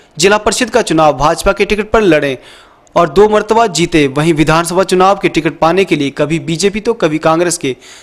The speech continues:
दफ्तर का चक्कर काटते नजर आए हैं। उन्होंने कहा कि जनता जानना चाहती है कि एक ट्रैक्टर चलाकर कैसे कोई करोड़पति बन सकता है।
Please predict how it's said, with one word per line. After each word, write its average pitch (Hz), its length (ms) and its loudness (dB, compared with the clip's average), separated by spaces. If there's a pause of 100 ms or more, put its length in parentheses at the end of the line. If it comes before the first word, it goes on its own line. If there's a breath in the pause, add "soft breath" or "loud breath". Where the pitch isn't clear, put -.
(100)
दफ्तर 170 300 -2
का 208 120 2
चक्कर 208 320 -2
काटते 170 440 -2
नजर 151 200 0
आए 147 180 2
हैं। 139 240 -8 (240 soft breath)
उन्होंने 190 280 4
कहा 196 200 0
कि 226 140 -2
जनता 208 380 0
जानना 175 300 2
चाहती 160 360 -2
है 175 100 0
कि 139 260 -8 (460 soft breath)
एक 214 220 2
ट्रैक्टर 226 280 0
चलाकर 180 440 0
कैसे 190 380 -2
कोई 226 160 -2
करोड़पति 196 480 0
बन 160 160 0
सकता - 300 -6
है। 143 300 -6